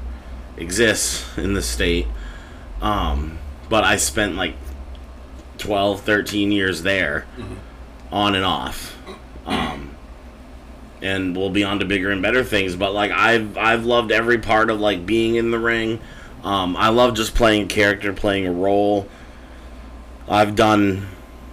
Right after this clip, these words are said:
Speaker 1: I've been the wrestler, I've been a manager, I've been the general manager, uh, I've done commentary. Like, I'm a jack of all trades at the shows. Like,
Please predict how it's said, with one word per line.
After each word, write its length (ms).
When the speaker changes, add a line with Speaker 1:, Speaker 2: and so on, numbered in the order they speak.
Speaker 1:
I've 140
been 140
the 80
wrestler, 400
I've 160
been 140
a 40
manager, 540
I've 160
been 160
the 60
general 400
manager, 720
uh, 360
I've 480
done 240
commentary. 880
Like, 340
I'm 300
a 40
jack 340
of 80
all 140
trades 400
at 100
the 60
shows. 440
Like, 300